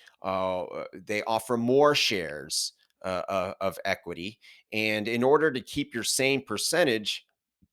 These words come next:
you have to con-, uh, contribute more, uh, uh, money into it. So it's, it's taking money out of your pocket until the one day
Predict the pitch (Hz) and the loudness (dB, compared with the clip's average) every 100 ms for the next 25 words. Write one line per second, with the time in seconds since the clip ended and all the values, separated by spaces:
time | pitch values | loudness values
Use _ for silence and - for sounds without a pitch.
0 | _ _ _ 143 139 143 143 131 131 123 | _ _ _ -4 -2 0 0 0 -2 -2
1 | - 135 120 113 104 101 85 - _ _ | -2 -2 -2 0 0 0 -4 -12 _ _
2 | _ _ 143 123 165 151 127 120 123 127 | _ _ -2 2 2 4 2 0 0 4
3 | 165 117 98 101 - - _ _ 101 95 | 6 6 4 0 -8 -20 _ _ 0 4
4 | 92 90 85 - - 92 92 90 127 147 | 4 2 -2 -6 -6 -4 -4 -6 2 2
5 | 180 104 - 101 87 90 - 117 113 - | 2 -2 -6 -8 -4 -6 -2 0 0 -2
6 | - 117 - 143 135 123 113 - 113 113 | -4 -4 0 0 0 -4 -4 0 0 2
7 | 98 127 147 104 90 87 85 104 107 - | 4 4 4 2 -2 -2 -2 0 -2 -4
8 | - - - 123 151 151 151 127 120 143 | -20 -8 -2 0 6 8 10 8 6 4
9 | 143 117 113 131 | 4 4 4 0